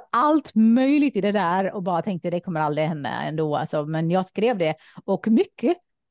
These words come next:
har blivit sant. Och nu när du köper den där Teslan, Jonathan, din vibe, din vibe kommer gå till nya höjder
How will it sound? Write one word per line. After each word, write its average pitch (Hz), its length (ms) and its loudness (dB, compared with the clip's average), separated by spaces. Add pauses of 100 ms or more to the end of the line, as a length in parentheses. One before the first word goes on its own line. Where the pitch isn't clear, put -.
har 277 260 0
blivit 190 420 2
sant. 311 420 -2 (180)
Och 254 100 0
nu 277 140 4 (140)
när 208 120 0
du 214 120 -2
köper 214 380 -2
den 196 120 -2
där 190 80 -2
Teslan, 269 560 -4
Jonathan, 175 520 -4 (240)
din 185 380 4
vibe, 190 580 0 (440)
din 233 400 4
vibe 226 440 2
kommer 220 280 0
gå 214 260 0
till 226 140 -2
nya 220 300 2
höjder 247 520 -2